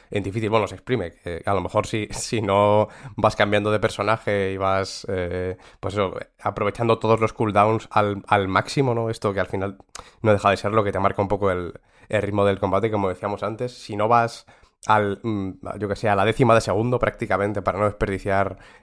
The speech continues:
nada de tiempo sin, sin ir haciendo ataques especiales, ¿no? O cosas que te, que te permitan romper barreras o lo que,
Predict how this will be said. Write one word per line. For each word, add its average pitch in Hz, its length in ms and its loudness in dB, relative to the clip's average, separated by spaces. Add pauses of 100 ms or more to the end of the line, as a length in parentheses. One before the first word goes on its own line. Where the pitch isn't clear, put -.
nada 107 260 6
de 92 100 4
tiempo 107 300 -2
sin, 92 380 -6
sin 101 220 -4
ir 104 580 2
haciendo 110 340 0
ataques 107 340 0
especiales, 107 540 -2
¿no? 113 160 2
O 107 60 0
cosas 104 220 -2
que 104 120 -6
te, 104 180 -2
que 104 120 -4
te 104 80 -2
permitan 98 360 -2
romper 98 280 -4
barreras 98 500 0
o 104 60 -4
lo 95 120 -6
que, 92 300 -8